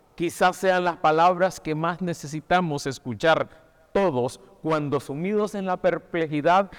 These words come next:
no sabemos qué hacer para arrancar la violencia de nuestro entorno, de nuestra sociedad y de nuestro mundo. Y es precisamente aquí donde radica la novedad del Evangelio de Jesús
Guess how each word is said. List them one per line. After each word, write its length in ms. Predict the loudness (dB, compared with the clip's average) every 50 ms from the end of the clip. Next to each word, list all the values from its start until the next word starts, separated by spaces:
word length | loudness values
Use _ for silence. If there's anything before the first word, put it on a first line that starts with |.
| -12 -8
no 240 | -4 -2 -2 -2 -2
sabemos 520 | -4 -4 -4 -2 -2 0 -2 -2 -4 -6
qué 200 | -8 -8 -4 -2
hacer 400 | -2 -2 -4 -4 -4 -4 -4 -6 -10 -14 -18 _
para 180 | -6 -2 0 2
arrancar 520 | 2 2 0 -2 -2 -4 -2 -2 0 0
la 140 | 0 -2 -2 -2
violencia 720 | -2 -2 0 0 0 -2 -2 -4 -4 0 0 0 0 -2 -6 _ _ -4
de 140 | -4 -2
nuestro 340 | -2 -4 -6 -6 -6 -6 -4
entorno, 640 | -4 -4 -4 -2 -2 -2 0 -2 -2 -2 -2 -4 -6 _ _ _ _ _ _ _ _ _ _ _ _ _ -2
de 180 | 0 0 2
nuestra 340 | 0 -2 -4 -2 -2 -4 -2
sociedad 720 | -2 -4 -4 -4 -2 -2 0 2 4 4 4 2 0 -4 -10 -18 -20 _ _ _ _ _ _ _ -6
y 80 | -4 -2
de 140 | -2 -2 -2
nuestro 360 | -4 -6 -8 -8 -8 -8 -6
mundo. 560 | -6 -4 -4 -4 -4 -4 -4 -4 -6 -6 -10 _ _ _ _ _ _ _ _ _ _ -6
Y 140 | 0 2 4
es 200 | 4 2 0 -4
precisamente 1160 | -6 -4 -2 -2 -2 -2 -2 -2 0 2 2 2 2 2 0 0 -2 -4 -2 0 -2 -2 -2 -4
aquí 440 | -6 -6 -6 -4 -2 -2 -2 -2 -4 -8 -16 -18 -12
donde 440 | -6 -4 -2 -2 -2 -2 0 0 0
radica 580 | 0 0 -2 -2 -2 -2 -4 -2 -2 0 0
la 140 | 2 0 -2
novedad 520 | -2 -2 0 0 2 4 4 4 4 2 0 -12 -18 -10
del 220 | -4 -2 -2 -2
Evangelio 580 | -2 -2 -4 -4 -4 -4 -4 -4 -4 -2 -2 0
de 120 | 0 0
Jesús 440 | 0 -2 -4 -4 -4 -4 -6 -6 -8